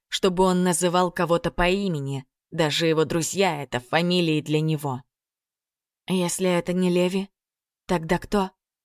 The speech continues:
Он прищуривает глаза, прежде чем изменить выражение лица.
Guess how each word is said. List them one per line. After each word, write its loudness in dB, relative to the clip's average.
Он -2
прищуривает 0
глаза, 0
прежде -2
чем -2
изменить -2
выражение 0
лица. 0